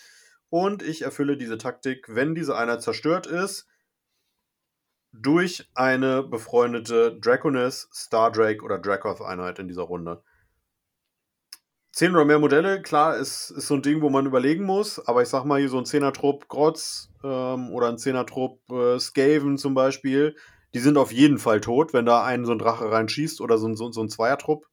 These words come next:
Die kann man ja auch im Zweier-Trupp spielen. Ähm, also dann ist das relativ einfach zu scoren. Es kommt halt auf den Gegner an, ne?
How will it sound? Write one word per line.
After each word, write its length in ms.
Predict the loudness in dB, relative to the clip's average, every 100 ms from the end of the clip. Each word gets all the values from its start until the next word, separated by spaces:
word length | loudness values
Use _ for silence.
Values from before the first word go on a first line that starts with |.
| _ _ _ _
Die 60 | -10
kann 120 | -6
man 80 | -4
ja 60 |
auch 60 | -4
im 60 |
Zweier-Trupp 380 | -4 -4 -4 -10
spielen. 420 | -10 -8 -6 -8 _ _ _ _ _ -6
Ähm, 720 | 0 2 2 0 -6 -10 -16 _ _ _ _ _ _ _
also 180 | -4 2
dann 220 | 6 6
ist 160 | 4 0
das 160 | 0 2
relativ 340 | 2 0 -4
einfach 320 | -4 -2 -4
zu 140 | -4 -6
scoren. 260 | -4 -2
Es 80 | 0
kommt 160 | 2 2
halt 80 |
auf 80 | 0
den 100 | -2
Gegner 280 | -6 -6 -6
an, 180 | -8 -6
ne? 240 | -6 -6